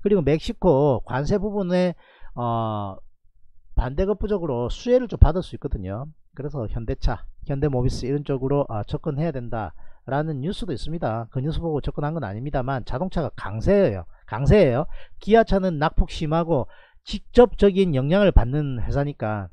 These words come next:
기아차가 멕시코에 공장이 있거든요. 그래서 기아차 좀 시원찮고요. 현대차 같이 빠졌다가 대번 돌아올리면서 뭐라고 이야기했습니까? "나 죽지 않겠소"라고 이야기했지 않습니까? 안 죽네요.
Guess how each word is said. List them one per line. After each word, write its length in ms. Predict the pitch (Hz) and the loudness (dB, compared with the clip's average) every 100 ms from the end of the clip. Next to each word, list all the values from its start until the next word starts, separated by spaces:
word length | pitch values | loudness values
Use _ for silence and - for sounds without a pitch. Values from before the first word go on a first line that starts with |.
| - | -14
기아차가 800 | - 156 180 - 139 110 110 104 | -4 2 2 0 -2 -2 -2 -4
멕시코에 480 | 117 123 - - 120 | -6 -6 -6 -2 -2
공장이 420 | - 120 131 190 | -2 -2 2 0
있거든요. 460 | 127 123 95 107 156 - - _ - - - - | 0 -6 -6 -8 -12 -16 -20 _ -20 -18 -18 -14
그래서 320 | 147 139 117 - | -10 -6 -8 -8
기아차 500 | - 180 - 147 101 | -2 -2 0 -2 -2
좀 120 | 113 | -8
시원찮고요. 720 | - 143 147 185 135 113 143 - - - - _ _ _ - - | -6 -4 0 0 0 -2 -4 -8 -20 -20 -20 _ _ _ -16 -8
현대차 360 | 147 151 - - | -4 -2 0 0
같이 340 | - 165 - | -4 -4 0
빠졌다가 640 | 202 196 196 180 170 180 165 - | 2 2 0 0 2 0 0 2
대번 360 | - 113 175 | 2 4 4
돌아올리면서 640 | 202 208 196 175 143 160 147 | 4 2 0 -2 0 2 0
뭐라고 320 | 113 147 147 | 0 0 2
이야기했습니까? 420 | 127 131 127 117 | 0 0 -2 -4
"나 160 | 120 160 | -2 -2
죽지 240 | 196 196 | -2 -2
않겠소"라고 800 | 135 170 - 107 - - 131 120 | -2 -2 -2 -4 -6 -4 -2 0
이야기했지 320 | 110 120 - | 0 -2 -2
않습니까? 300 | 90 98 - - | -6 -6 -10 -4
안 180 | 131 | -4
죽네요. 340 | 151 190 143 | -4 -6 -8